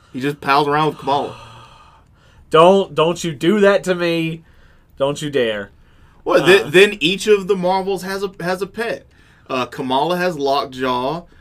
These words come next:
Speaker 1: Um, Captain Marvel has her cat. Monica has her child.
Speaker 2: Maverick.
Speaker 1: Yeah, that's the cat's name.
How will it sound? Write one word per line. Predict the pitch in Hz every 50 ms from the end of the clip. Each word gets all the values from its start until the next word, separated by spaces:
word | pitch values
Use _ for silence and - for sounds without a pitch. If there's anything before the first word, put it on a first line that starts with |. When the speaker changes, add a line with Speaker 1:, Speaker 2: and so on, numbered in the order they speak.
| - _ _ -
Speaker 1:
Um, | 127 123 123 123 117 117 117 117 117 123 - - - -
Captain | - 160 151 - 147 156
Marvel | 147 143 147 151 160
has | 151 147 147 147
her | 170 165
cat. | - - - 123 123 131 151 156 - _ _ _ _ _ _ - - - 131
Monica | 131 123 123 131 135 135 151 139
has | 143 143 143 139
her | 156 147
child. | - - - - 190 185 151 131 - - - _ _ _ _ _ _ _ _ _ _ _ _ _
Speaker 2:
Maverick. | - 127 139 156 147 139 123 104 107 104 - - - - _ - - - _ _ _ _ _ _ _ _ _ _ _ _ _ _ _ _ _ _ _ _ _ _ _ _ _ _ _ -
Speaker 1:
Yeah, | 170 139 123
that's | 117 -
the | 143 -
cat's | - 131 135 127 127
name. | 147 143 135 131